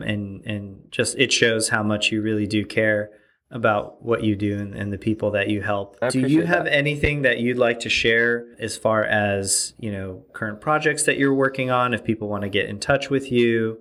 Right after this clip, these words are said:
Speaker 1: And then, of course, I'll put the website for Classmax and for the Orlando Rep in the show notes. Was there
Speaker 2: Awesome.
Speaker 1: anything else that you'd like to share with the audience?
Speaker 2: I don't think so. That's great. I really enjoyed this, Jacques. I really appreciate your time. And, you know, you're right. I love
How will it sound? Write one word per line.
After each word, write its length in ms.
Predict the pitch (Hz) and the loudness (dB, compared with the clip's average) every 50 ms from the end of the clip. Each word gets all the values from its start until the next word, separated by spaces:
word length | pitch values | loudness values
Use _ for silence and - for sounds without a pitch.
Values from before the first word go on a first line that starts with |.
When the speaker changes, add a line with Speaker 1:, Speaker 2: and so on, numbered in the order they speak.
| - 117 | -6 -2
Speaker 1:
And 100 | 113 117 | 0 2
then, 120 | 120 123 | 2 2
of 100 | 123 127 | 0 0
course, 240 | - 156 143 131 - | 0 0 2 2 2
I'll 80 | 131 | 2
put 220 | 123 - 170 160 - | 2 2 0 0 2
the 240 | 139 127 117 110 - | 2 2 2 0 0
website 600 | 113 127 127 123 127 - - 135 117 110 110 - | 2 2 2 2 2 2 2 4 4 4 2 -2
for 420 | - - - 123 113 113 110 110 107 | -6 -4 0 0 2 2 2 0 -4
Classmax 840 | - - - 120 117 110 - - 123 117 110 107 107 - - - - - | -6 -2 2 2 2 2 0 -2 -2 0 0 0 0 0 -4 -6 -6 -4
and 160 | 120 110 107 | -6 -6 -6
for 240 | - - 113 110 104 | -6 -4 -2 -2 0
the 140 | 104 107 104 | 0 0 0
Orlando 500 | 107 107 104 110 110 107 107 107 104 104 | 0 0 0 0 0 0 2 2 2 2
Rep 440 | 101 107 104 104 - - - - - | 2 2 0 0 -2 -4 -12 -12 -8
in 200 | 110 110 107 101 | -6 -6 -4 -2
the 120 | 104 101 | -4 -2
show 260 | - - - 127 120 | -2 0 2 2 2
notes. 440 | 110 110 101 98 98 - - - - - | 2 0 -2 -2 -2 -2 -2 -2 0 0
Was 160 | 120 113 120 | 0 2 4
there 80 | 127 | 4
Speaker 2:
Awesome. 120 | 123 123 131 | 2 2 2
Speaker 1:
anything 220 | 123 127 127 117 | 0 -2 0 0
else 200 | 117 117 117 - | 2 2 2 0
that 100 | 123 - | -2 -4
you'd 160 | 107 107 104 | -4 -2 0
like 160 | 110 107 104 - | 0 0 0 0
to 80 | - | -4
share 160 | - - 110 | -4 -2 -2
with 120 | 107 98 - | -2 -2 -2
the 100 | 110 110 | -4 -4
audience? 480 | 107 107 107 113 110 104 - - - - - - - _ - | -4 -4 -6 -8 -12 -12 -14 -16 -16 -20 -20 -20 -20 _ -12
Speaker 2:
I 40 | 143 | -10
don't 180 | 214 277 285 _ | -10 -10 -8 _
think 220 | - 233 285 - | -2 -2 -2 -2
so. 200 | - - 185 160 | -2 0 2 2
That's 240 | 156 156 151 - - | 2 0 0 -2 -2
great. 200 | - 165 180 196 | 2 4 4 4
I 20 | |
really 320 | 165 131 135 147 151 151 147 | 4 4 2 2 2 2 0
enjoyed 340 | 143 131 135 139 147 170 - | 0 0 0 0 0 2 0
this, 160 | 120 110 - | -2 -2 0
Jacques. 300 | - - 104 117 - - | 2 2 2 2 0 -2
I 40 | 120 | -8
really 420 | 113 117 123 127 127 123 120 120 | -6 -2 0 0 2 2 2 2
appreciate 520 | 117 120 - 131 127 120 - 139 131 117 | 0 0 0 -2 -2 0 2 0 0 2
your 220 | 104 123 131 139 143 | 2 2 2 2 2
time. 580 | - - 147 127 127 131 139 156 196 214 180 | 0 0 0 0 0 0 -2 -2 -2 0 2
And, 540 | 131 123 123 127 123 123 127 123 117 127 107 | 2 2 4 2 2 0 -2 -6 -8 -8 -8
you 100 | 120 147 | -6 -4
know, 260 | 160 151 135 135 139 | 0 0 2 2 2
you're 220 | 139 - 139 147 147 | 0 0 0 2 2
right. 240 | 156 170 165 131 110 | 4 4 4 4 4
I 100 | 113 120 | 4 4
love 460 | 123 123 123 123 127 131 135 131 | 4 4 4 4 4 2 0 -4